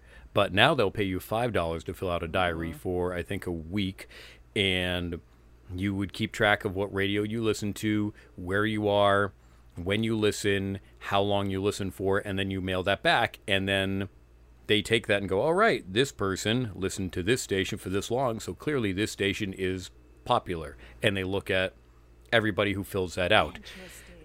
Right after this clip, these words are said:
Speaker 1: Yeah, it, well, it depends on, A, how many of these diaries or books are sent out for your market in your area, also where they fall in your market or area, because up here there's mountains,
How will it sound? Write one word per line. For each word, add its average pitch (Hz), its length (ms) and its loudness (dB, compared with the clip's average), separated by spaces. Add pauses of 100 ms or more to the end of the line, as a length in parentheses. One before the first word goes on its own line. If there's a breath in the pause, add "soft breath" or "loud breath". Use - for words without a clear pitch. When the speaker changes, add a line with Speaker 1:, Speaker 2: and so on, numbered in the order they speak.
(100)
Speaker 1:
Yeah, 117 440 6 (260)
it, 135 160 -2
well, 117 500 6
it 113 180 0
depends 151 540 0
on, 104 420 2
A, 110 360 4 (560)
how 123 200 2
many 117 440 2
of 101 180 -2
these 98 180 -2
diaries 98 460 4
or 98 60 -2
books 95 360 -2
are 95 80 -6
sent 104 280 -2
out 104 200 2
for 101 280 -2
your 98 160 0
market 98 360 0
in 110 140 2
your 123 140 -2
area, 92 480 0 (420 soft breath)
also 139 320 6
where 110 200 4
they 92 160 0
fall 143 640 4
in 104 180 -2
your 95 140 -2
market 95 480 0
or 92 240 -2
area, 87 380 -2
because 92 600 -2
up - 240 -6
here 131 360 0
there's 90 300 -2
mountains, 104 680 -4